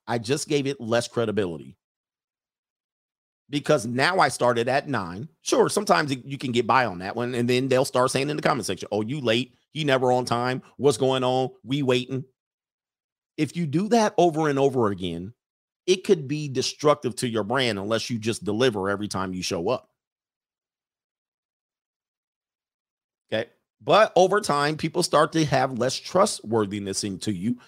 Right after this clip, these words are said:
And I sh-, highlighted, highlighted that in the article. "I'm a little less trusting of this person.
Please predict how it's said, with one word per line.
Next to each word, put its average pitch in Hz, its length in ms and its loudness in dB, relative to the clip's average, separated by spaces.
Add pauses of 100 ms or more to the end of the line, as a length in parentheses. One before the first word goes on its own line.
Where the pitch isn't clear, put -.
And 117 140 -4
I 110 120 4
sh-, 113 120 -4 (220)
highlighted, 110 520 0 (160)
highlighted 131 460 2
that 107 200 0
in - 60 -10
the 135 60 -8
article. 156 460 -2 (360)
"I'm - 280 -2
a 156 40 2
little 143 240 6
less 127 160 2
trusting 117 380 -2
of 90 100 -6
this 87 140 -10
person. - 340 -8